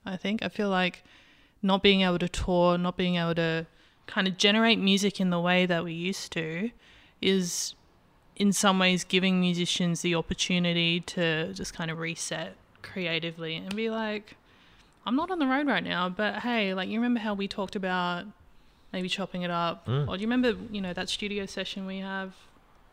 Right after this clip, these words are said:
Speaker 1: you know, we had three months ago?
Speaker 2: Mm-hmm.
Speaker 1: I've been working on that at home 'cause I
Speaker 2: Yeah.
Speaker 1: can't fucking go do anything."
Speaker 2: You and I have put
Speaker 1: Let's
Speaker 2: out
Speaker 1: roll
Speaker 2: their,
Speaker 1: it.
Speaker 2: their best album in years.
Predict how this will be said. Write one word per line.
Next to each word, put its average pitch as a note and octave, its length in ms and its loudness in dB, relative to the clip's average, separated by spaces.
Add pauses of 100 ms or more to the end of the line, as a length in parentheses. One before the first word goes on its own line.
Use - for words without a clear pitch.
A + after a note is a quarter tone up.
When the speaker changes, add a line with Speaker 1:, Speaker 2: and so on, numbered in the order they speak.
(140)
Speaker 1:
you G3+ 60 -10
know, F3+ 120 -8
we F3+ 120 -6
had F3+ 280 -6 (180)
three - 180 -8
months F#3 280 -8
ago? F#3+ 320 -4
Speaker 2:
Mm-hmm. G2+ 220 -4 (320)
Speaker 1:
I've - 40 -14
been A#3+ 140 0
working B3+ 280 0
on E3 120 -2
that E3+ 120 -4
at F3 120 -6
home F3+ 260 -2
'cause - 180 -10
I E3 60 -2
Speaker 2:
Yeah. G#3 140 0
Speaker 1:
can't F3+ 120 -6
fucking F3+ 200 -10
go E3+ 80 -12 (180)
do G3 160 -8
anything." F3 600 -10 (680)
Speaker 2:
You B2 120 2
and G2+ 120 2
I G#2 140 6
have G#2+ 120 0
put - 100 2
Speaker 1:
Let's - 180 2
Speaker 2:
out G#3+ 40 2
Speaker 1:
roll B3 120 2
Speaker 2:
their, - 80 -6
Speaker 1:
it. - 160 -16
Speaker 2:
their F#2+ 100 -4
best F#2 260 -4
album E2+ 420 0
in F2+ 160 -6
years. F#2 600 -6